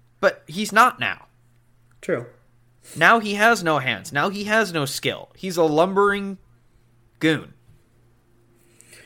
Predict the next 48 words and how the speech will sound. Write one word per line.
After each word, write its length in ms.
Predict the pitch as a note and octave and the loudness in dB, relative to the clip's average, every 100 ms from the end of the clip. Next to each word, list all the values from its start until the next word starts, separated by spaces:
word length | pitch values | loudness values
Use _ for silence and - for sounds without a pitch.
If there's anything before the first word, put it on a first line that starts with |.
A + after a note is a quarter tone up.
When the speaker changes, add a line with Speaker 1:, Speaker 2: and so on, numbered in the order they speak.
| _ | _
Speaker 2:
It's 160 | - - | -6 -6
fun 260 | - D#4 A#3 | 0 2 4
to 60 | |
listen 340 | C#3 C3 C#3+ B2 | 2 0 0 0
to 100 | A2+ | 0
Reeves 360 | A2+ A2+ A2 | 2 2 0
talk 300 | - A2 A2 | -4 -4 -4
about 300 | A2+ G#2 - | -4 -4 -4
his 280 | - G2+ - | -6 -4 -4
transition. 720 | - A#2 G#2 F#2 G2 - F#2+ - _ _ _ _ - _ | -4 -6 -4 -4 -6 -8 -12 -18 _ _ _ _ -20 _
So 100 | - | -2
he 80 | B2+ | 2
Speaker 1:
Yeah. 60 | B2 | 6
Speaker 2:
basically 320 | C3+ B2+ B2+ | 6 6 2
said, 360 | - B2 A#2 G2 | 4 6 4 2
like, 260 | G#2 - | 0 0
he 280 | A#2 B2 D3 | -4 0 2
always 200 | C#3 C3 | 4 2
talks, 340 | - A2 - | 0 -4 -4
like, 200 | A2 F2+ - - - - | -8 -10 -14 -20 -20 -12
the 60 | A#2+ | 2
game's 280 | C3 C3+ | 2 2
faster. 520 | - A2 G#2+ - E2 - - - - - - | 2 0 0 -4 -10 -14 -20 -20 -20 -16 -8
He's 120 | A2+ | -6
like, 140 | G2 | -2
"There's, 260 | C3 C3+ C3 | 2 2 2
there's 200 | B2+ B2 | -2 0
no 120 | C3+ | 0
room 420 | C#3+ C3 C#3+ D#3+ D#3 | 0 2 2 2 -2
for 360 | - C3+ A#2+ | -2 0 2
as 120 | A#2 | 0
much 220 | A#2 A#2 - | -2 -6 -4
fighting 400 | - A#2 A#2+ A#2 | 2 4 4 0
as 120 | G#2 | -2
I 140 | G#2 G#2 | -2 -2
wanted 300 | G#2+ G#2 G2 | -2 -6 -8
to 60 | G2+ | -4
do 200 | A#2+ A#2 | -2 -2
when 120 | G#2 | -2
I 80 | G2 | -4
got 140 | G2+ | -4
to 60 | - | -6
the 100 | F#2+ | -6
N 60 | |
H 160 | F2+ G2 | -6 -6
L." 140 | G2 | -6
He's 160 | G2 F#2 | -4 -6
like, 180 | E2 | -8